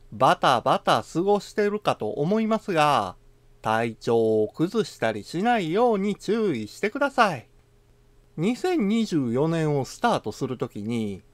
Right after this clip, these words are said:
体調が悪いとなんだか一年楽しく過ごせなさそうですもんね。だからこそ、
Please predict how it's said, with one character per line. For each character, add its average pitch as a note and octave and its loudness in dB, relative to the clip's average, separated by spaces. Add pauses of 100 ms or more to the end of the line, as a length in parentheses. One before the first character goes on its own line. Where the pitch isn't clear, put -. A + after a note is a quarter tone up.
(280)
体 F3 2
調 F#3 0
が E3+ 6
悪 D3 4
い G#2+ -8
と G#2 -6
な G#3 0
ん D#4+ -6
だ C4+ 2
か C#4+ 0
一 B3+ -6
年 D3+ -2
楽 E4 0
し D4 -4
く - -10
過 - 0
ご D#4+ 2
せ C#4 0
な G3 2
さ D#4+ 0
そ D#4+ 4
う - 2
で C3+ 0
す A#3 -6
も A#3 0
ん E3 -2
ね。 G#3 2 (1120)
だ C4 2
か E4 2
ら A3+ 0
こ D#4+ -2
そ、 D#3+ 2